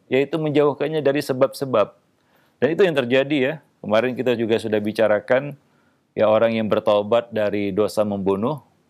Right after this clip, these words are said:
ya, dia tidak akan bisa lepas dari dosa itu, itu bisa saja kembali pada dirinya kalau dia tidak meninggalkan sebabnya. Sebabnya ternyata lingkungan. Maka seorang alim menganjurkannya supaya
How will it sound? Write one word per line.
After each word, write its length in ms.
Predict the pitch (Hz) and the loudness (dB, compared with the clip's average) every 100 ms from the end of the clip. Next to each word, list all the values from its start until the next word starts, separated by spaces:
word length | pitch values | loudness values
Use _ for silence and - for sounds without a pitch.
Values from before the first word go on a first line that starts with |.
| _ _ _ _ _ _ _ | _ _ _ _ _ _ _
ya, 300 | 101 135 147 _ _ _ _ _ _ _ _ _ | 0 0 -4 _ _ _ _ _ _ _ _ _
dia 240 | - 123 139 | 0 2 2
tidak 400 | 131 139 135 123 | 2 4 2 2
akan 240 | 131 127 | 0 0
bisa 320 | 139 147 160 | -2 0 2
lepas 400 | 156 - - 170 | 2 2 0 0
dari 320 | 151 147 143 | 0 0 2
dosa 320 | 131 135 139 123 | 2 2 0 0
itu, 560 | 123 120 170 180 190 - _ | 0 2 4 4 0 -6 _
itu 240 | 127 127 135 | -4 0 0
bisa 160 | 131 135 | -2 -2
saja 240 | 139 147 | 0 0
kembali 480 | 143 131 127 135 123 | 0 2 2 2 0
pada 160 | 120 | 0
dirinya 320 | 120 117 123 156 | 0 0 -4 0
kalau 240 | 165 160 | 2 2
dia 80 | 165 | 2
tidak 240 | 165 151 156 | 0 0 0
meninggalkan 480 | 160 160 160 151 160 | -2 0 0 0 -2
sebabnya. 640 | 170 151 160 127 101 80 _ _ - | -2 0 0 -2 -10 -10 _ _ -6
Sebabnya 480 | 127 127 - 165 | 2 2 2 -4
ternyata 400 | 170 131 131 120 | -2 0 0 0
lingkungan. 640 | 135 131 131 147 135 87 - _ _ _ _ _ | 0 0 -2 -2 -2 -4 -8 _ _ _ _ _
Maka 720 | - 113 110 143 147 147 - - _ | -2 -2 2 2 4 0 -6 -18 _
seorang 400 | - 123 123 127 | -2 2 2 2
alim 400 | 131 139 165 147 - | 0 0 -4 -10 -6
menganjurkannya 640 | 139 135 123 117 127 156 | -2 0 0 2 0 0
supaya 320 | 165 120 139 | -6 0 0